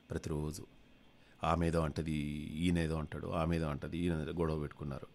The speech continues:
ప్రతిరోజు ఆఫీస్ నుండి రాగానే ఇక స్టార్ట్ అయిపోద్ది అనమాట లొల్లి.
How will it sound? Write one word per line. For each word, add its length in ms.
ప్రతిరోజు 460
ఆఫీస్ 380
నుండి 160
రాగానే 880
ఇక 120
స్టార్ట్ 300
అయిపోద్ది 300
అనమాట 260
లొల్లి. 320